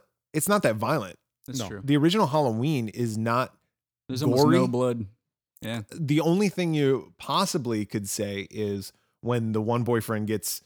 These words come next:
Speaker 1: stabbed to the wall and he's
Speaker 2: Yeah.
Speaker 1: just hanging there. Um, but there's not really a lot of blood.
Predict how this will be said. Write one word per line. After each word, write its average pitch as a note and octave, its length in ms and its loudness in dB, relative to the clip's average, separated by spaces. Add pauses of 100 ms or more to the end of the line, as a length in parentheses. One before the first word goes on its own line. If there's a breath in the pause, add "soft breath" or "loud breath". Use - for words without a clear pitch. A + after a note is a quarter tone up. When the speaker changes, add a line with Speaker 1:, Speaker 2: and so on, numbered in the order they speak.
(160)
Speaker 1:
stabbed A2 500 -2
to A#2+ 80 -4
the G2+ 80 -4
wall G2 520 -2 (120)
and A2+ 100 -6
he's A2 140 -2
Speaker 2:
Yeah. - 40 -8
Speaker 1:
just A2+ 160 -8
hanging G#2 400 -6
there. F#2+ 280 -10 (440)
Um, G#2 380 -2 (380 soft breath)
but B2 360 0 (160)
there's B2+ 320 0
not C3 300 -2 (340)
really C3+ 260 0
a A#2 60 2
lot A2 200 0
of F#2+ 180 -10
blood. D3 400 0